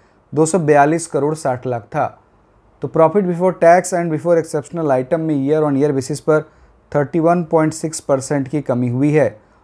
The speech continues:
और अगर quarter on quarter basis पर देखें तो ये ट्वेंटी पॉइंट वन थ्री परसेंट गिरा है। क्यू टू में profit after tax and net profit एक सौ बीस करोड़ चालीस लाख है,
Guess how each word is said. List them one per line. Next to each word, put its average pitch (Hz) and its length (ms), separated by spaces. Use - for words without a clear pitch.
और 147 120
अगर 170 200
quarter 151 320
on 185 120
quarter 165 320
basis 160 220
पर 165 160
देखें 135 460
तो 170 120
ये 160 140
ट्वेंटी 151 520
पॉइंट 147 300
वन 135 260
थ्री 139 180
परसेंट 123 460
गिरा 123 240
है। 135 200
क्यू 190 140
टू 240 140
में 247 120
profit 202 440
after 190 300
tax 196 280
and 175 160
net 175 220
profit 156 340
एक 151 140
सौ 165 140
बीस 156 280
करोड़ 160 260
चालीस 156 420
लाख 131 220
है, 131 200